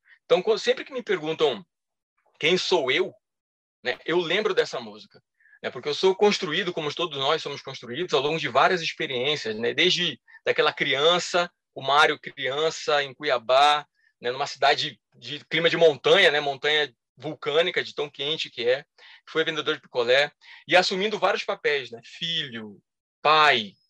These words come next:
irmão, amigo, namorado, é, colega de trabalho, amigo de trabalho, né? Filho de uma família maravilhosa, e lutando bastante, inclusive pra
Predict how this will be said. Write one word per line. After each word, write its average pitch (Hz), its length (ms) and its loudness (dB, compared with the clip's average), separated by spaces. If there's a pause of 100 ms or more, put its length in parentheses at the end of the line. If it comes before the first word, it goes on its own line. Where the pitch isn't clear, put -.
(120)
irmão, 139 800 0 (220)
amigo, 135 880 -6 (360)
namorado, 139 960 4 (280)
é, 120 640 2
colega 175 360 6
de 151 120 -10
trabalho, 131 580 0
amigo 165 340 -8
de 147 120 -14
trabalho, 113 640 -2 (280)
né? 120 220 -4 (320)
Filho 208 280 0
de 170 60 -4
uma 180 120 4
família 180 260 -2
maravilhosa, 160 960 2 (440)
e 156 360 -14
lutando 180 480 2
bastante, 190 540 4
inclusive 262 560 -4
pra 277 260 0